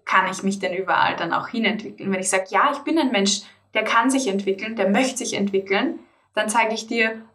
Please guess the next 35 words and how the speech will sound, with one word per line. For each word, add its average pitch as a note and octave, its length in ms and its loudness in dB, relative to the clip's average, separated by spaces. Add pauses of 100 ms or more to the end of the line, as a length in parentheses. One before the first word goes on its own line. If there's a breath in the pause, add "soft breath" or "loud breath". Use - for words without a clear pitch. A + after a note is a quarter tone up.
wo A3 180 2
du G3+ 420 2 (100)
überall G3 400 0
schrauben G3+ 480 2
kannst, - 500 -4 (280 loud breath)
was G3+ 280 2
dann G3+ 140 2
die G3 100 2
Erfolgsfaktoren F3 920 -2
sind, E3+ 280 -4
wie A3 200 0
du A#3+ 120 -2
dorthin F3 540 0
kommst - 640 -4 (720)
und F#3+ 380 2
ob F#3+ 160 2
du, A3 220 -4
ob G3 180 2
das G3 160 0
das G3+ 200 0
Richtige A#3+ 480 0
ist, - 300 -2 (240)
ja, F#3 380 2
ob G3+ 180 -4
das F#3+ 240 0
der F#3+ 240 2
richtige G#3 420 -2
Pfad G3 460 2
für G#3 80 -2
dich F#3+ 240 -2
gerade F#3 300 2
in F#3 100 -2
deinem F#3 340 2
Leben F#3+ 300 -4
ist. G3+ 240 -4